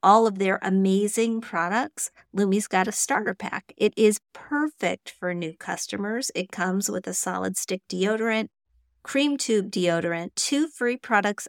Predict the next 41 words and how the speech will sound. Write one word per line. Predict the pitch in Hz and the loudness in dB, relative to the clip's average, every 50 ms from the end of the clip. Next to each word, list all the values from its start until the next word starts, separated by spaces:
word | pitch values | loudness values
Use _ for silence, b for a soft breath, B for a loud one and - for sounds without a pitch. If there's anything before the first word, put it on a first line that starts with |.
| - | -6
of | - 185 180 208 | -6 -4 -2 -2
your | 202 202 | -4 -4
choice, | 202 - - - - - - - - - | -4 -6 -6 -6 -6 -6 -6 -4 -4 -2
like | 185 180 180 185 190 196 240 233 - - 214 | 0 2 2 2 0 -2 -2 -4 -6 -6 -4
mini | 208 185 220 170 185 190 196 | -2 0 0 0 0 -2 -4
body | 196 208 185 185 185 190 | -2 -2 -4 -2 -4 -4
wash | 202 202 202 208 269 - - - - | -4 -4 -4 -4 -4 -6 -6 -4 -2
and | 208 190 190 190 | -2 0 0 0
deodorant | 202 208 214 233 254 262 233 196 180 - - | 0 0 0 -2 -2 -2 -2 -2 -2 -4 -4
wipes, | 160 170 - - 190 - - - - | -6 -6 -4 -6 -6 -8 -6 -2 0
as | 226 233 226 - | 0 2 2 2
well | 277 294 285 262 | 0 0 2 2
as | 247 254 - - _ | 0 -2 -4 -6 _
free | - 220 220 | -4 -4 -4
shipping. | 220 - - - - - - - 190 - - _ _ - | -4 -6 -8 -8 -10 -10 -12 -14 -14 -14 -18 _ _ 2
And | - 196 196 208 233 - - | 4 4 4 4 2 0 2
as | - 208 190 | 0 0 2
a | 202 196 | 0 -2
special | - - - 208 - - 214 202 - | -4 -4 -4 -4 -2 -2 -4 -4 -2
offer | - 185 185 185 - 220 220 | -2 -2 -2 -2 -2 -4 -4
for | - - 196 - - | -4 -4 -4 -2 0
our | 196 220 269 320 | 0 0 0 0
listeners, | 208 214 220 - 214 202 208 262 311 - - | -2 -4 -4 -4 -4 -4 -6 -6 -6 -6 -2
new | - 190 196 214 | 0 2 2 2
customers | - - 240 - - - 196 190 190 190 - | 2 -2 -8 -6 -4 -4 -2 -2 -2 -2 -2
get | - 180 170 - - | -4 -4 -6 -6 -8
five | - - 180 180 185 185 220 214 - | -8 -4 -2 -2 0 0 -2 -4 -4
dollars | - 190 175 175 180 180 - - | -2 -2 -2 -2 -2 -6 -6 -6
off | - 165 160 170 - _ _ _ _ _ _ _ _ | -6 -6 -6 -6 -8 _ _ _ _ _ _ _ _
a | - 180 | -2 0
Lumi | 180 180 196 208 233 254 | 2 4 2 2 2 0
starter | - - - 165 160 160 | -2 -4 -4 -4 -4 -6
pack | - - - - 190 190 - | -8 -10 -10 -10 -10 -8 -6
with | 185 185 - | -8 -8 -6
code | - - 175 175 170 - - - | -4 -4 -4 -4 -4 -6 -6 -2
Her | - 269 311 | -2 0 0
Money | 247 190 185 - - - _ _ _ _ _ _ - | 0 -2 -4 -6 -10 -14 _ _ _ _ _ _ -4
at | 185 180 - | -2 -2 0
lumideodorant | 185 175 196 220 233 233 233 226 - 190 185 180 180 175 175 170 196 - | 2 2 2 4 4 2 0 0 0 2 2 2 0 -2 -4 -6 -8 -8
dot | - 160 - - - | -8 -8 -8 -8 -8
com. | - 175 160 170 - - - | -8 -8 -6 -6 -8 -10 -12